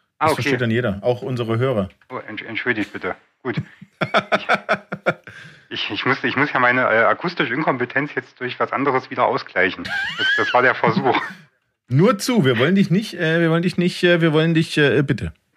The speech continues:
Speaker 1: Danke. Ähm, genau, eine Kollegin von mir, ähm,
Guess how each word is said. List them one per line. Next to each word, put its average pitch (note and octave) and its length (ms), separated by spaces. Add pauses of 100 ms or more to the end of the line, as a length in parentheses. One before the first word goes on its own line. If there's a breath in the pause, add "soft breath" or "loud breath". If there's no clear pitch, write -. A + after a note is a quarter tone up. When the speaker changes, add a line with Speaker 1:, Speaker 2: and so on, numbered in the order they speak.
(220)
Speaker 1:
Danke. C#3+ 320
Ähm, A2 340 (580 loud breath)
genau, F#3+ 180
eine A#2+ 160
Kollegin A3 400
von A3 160
mir, B3+ 380
ähm, F#3+ 460